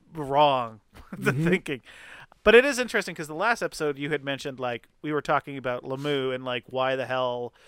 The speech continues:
Speaker 1: did Galen Erso go to Lemieux? And it, we talked about how it was so close to Dantooine and the connections to the, you know, the Rebel Alliance and Dantooine. That, that could be the simple connection. It's just like, "Eh, we know of this planet. It's, you know, you'll b-, be fine there. It's outer limit, whatever,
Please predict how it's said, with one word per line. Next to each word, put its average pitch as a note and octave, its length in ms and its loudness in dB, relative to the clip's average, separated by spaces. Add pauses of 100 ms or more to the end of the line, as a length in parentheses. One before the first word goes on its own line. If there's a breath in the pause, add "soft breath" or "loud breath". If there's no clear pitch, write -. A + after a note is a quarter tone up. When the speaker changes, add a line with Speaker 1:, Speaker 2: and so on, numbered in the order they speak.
(220 soft breath)
Speaker 1:
did B2 180 -12
Galen B2+ 360 -4
Erso A#2+ 420 -8
go B2+ 120 -4
to A#2 120 -6
Lemieux? A#2+ 400 -8 (260 loud breath)
And F3 140 0
it, F#3+ 100 0 (340)
we F#3+ 140 -6
talked F#3 300 4
about F3+ 240 -2
how F#3 160 4
it - 100 -4
was E3+ 140 -6
so F#3 160 -2
close F3 260 -4
to D#3 80 -14
Dantooine D3+ 540 -6
and C3+ 80 -10
the C3 60 -8
connections C#3+ 500 -10
to C3+ 80 -14
the, B2+ 240 -10 (100)
you C3+ 100 -14
know, A#2+ 120 -12
the B2 140 -12
Rebel B2+ 380 -4
Alliance A#2+ 420 -10
and B2+ 80 -20
Dantooine. D#3 400 -8 (420 soft breath)
That, G#3+ 260 8 (220)
that C#4 200 4
could D#3+ 140 -4
be C#3+ 120 -8
the C3+ 100 -12
simple C3 340 -10
connection. - 540 -16
It's - 160 -16
just - 260 -12
like, A#2+ 280 -12 (160)
"Eh, A#3 180 4
we G#3 120 2
know G3+ 140 0
of F#3 60 -2
this F3+ 140 -6
planet. E3 400 0
It's, D3 300 -8
you D3 180 -12
know, D3 100 -8
you'll C#3 280 -8
b-, C3 220 -20
be C3+ 160 -16
fine C3+ 300 -8
there. B2 160 -6
It's A2+ 100 -12
outer A#2+ 300 -6
limit, A2+ 260 -14
whatever, A2 280 -16